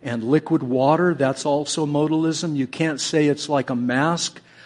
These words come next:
uh, th-, that God puts on one mask, takes on the persona of Father, then he takes the mask and puts the persona of Son, then he takes off that mask and he persona of Holy Spirit. That isn't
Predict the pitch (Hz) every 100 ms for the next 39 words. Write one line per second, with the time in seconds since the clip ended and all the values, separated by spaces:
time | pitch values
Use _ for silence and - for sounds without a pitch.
0 | - - 131 120 117 127 127 139 123 131
1 | 127 - 139 147 - 165 - 156 135 127
2 | 151 156 156 156 156 147 - - _ _
3 | _ 156 143 - 147 139 143 131 - 165
4 | 156 160 156 156 - _ - 117 - 151
5 | 139 147 156 147 135 131 127 156 147 -
6 | 139 139 143 143 - 135 143 143 - 139
7 | - 123 - 147 143 147 143 120 - -
8 | 151 143 147 139 - - - 139 143 139
9 | 151 - 156 139 - 151 127 131 135 131
10 | - 147 123 131 - 143 127 - 135 127
11 | 127 - - - 123 - 131 127 120 -
12 | - 120 120 120 - - - 135 147 160
13 | 147 165 147